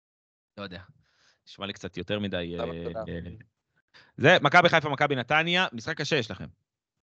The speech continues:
Speaker 2: כן, כן, קשה מאוד.
Speaker 1: משחק
Speaker 2: אבל, אה, זה משחק בבית, אחרי שאנחנו במומנטום טוב, אני חושב שיהיה בסדר. אנחנו
Speaker 1: אני,
Speaker 2: ננצח.
Speaker 1: אני מקווה שתנצחו. אני לא מהמר, אני מקווה שתנצחו, והפועל תל אביב בית"ר ירושלים, אני מהמר על תיקו.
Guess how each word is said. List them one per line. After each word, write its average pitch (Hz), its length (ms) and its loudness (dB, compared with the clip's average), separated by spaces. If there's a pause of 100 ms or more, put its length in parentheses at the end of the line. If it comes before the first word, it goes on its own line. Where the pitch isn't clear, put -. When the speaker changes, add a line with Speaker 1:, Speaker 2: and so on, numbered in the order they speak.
(160)
Speaker 2:
כן, 131 200 2
כן, 110 120 -6 (120)
קשה 120 260 -10
מאוד. 110 260 -8 (420)
Speaker 1:
משחק 123 140 4
Speaker 2:
אבל, 131 140 4
אה, 131 220 4
זה 127 100 -16
משחק 135 420 -8
בבית, 147 760 2 (140)
אחרי 127 460 -10
שאנחנו 113 240 -14
במומנטום 117 500 -12
טוב, 131 420 6 (180)
אני - 60 -20
חושב 113 140 -16
שיהיה 110 180 -4
בסדר. 104 280 -8 (880)
אנחנו 117 120 -6
Speaker 1:
אני, 110 60 -4
Speaker 2:
ננצח. 104 380 -4 (520)
Speaker 1:
אני 110 140 -2
מקווה 120 380 0
שתנצחו. 90 500 -8
אני 85 180 -2
לא 117 120 4
מהמר, 127 360 2
אני 131 100 0
מקווה 117 340 2
שתנצחו, 107 460 0
והפועל 131 280 6
תל 117 60 0
אביב 117 140 2
בית"ר 117 160 2
ירושלים, 139 380 2
אני 127 120 2
מהמר 104 300 2
על 92 60 -2
תיקו. 87 320 -4